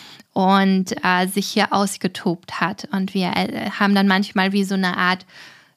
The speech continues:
dunkles Aufbäumen von etwas erlebt, was es damals, was es schon mal gab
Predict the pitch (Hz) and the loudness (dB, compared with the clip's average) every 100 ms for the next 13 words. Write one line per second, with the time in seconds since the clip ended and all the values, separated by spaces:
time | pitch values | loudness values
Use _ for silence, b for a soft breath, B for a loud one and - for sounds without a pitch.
0 | _ - 233 269 269 247 196 - - 185 | _ -6 -2 -2 -2 -2 -4 -4 0 2
1 | 214 240 - - 202 190 208 208 196 190 | 2 -2 -6 -2 0 4 4 4 4 2
2 | - 190 185 190 196 185 - 180 185 214 | 0 0 0 0 0 -2 0 -2 2 4
3 | 214 208 185 208 208 196 202 185 196 214 | 4 2 -2 0 -4 -4 0 2 2 2
4 | 180 185 185 202 - - - 226 240 233 | 2 2 0 -4 -4 -4 0 2 2 2
5 | 202 196 202 190 180 185 180 175 | 2 2 0 0 0 2 0 -2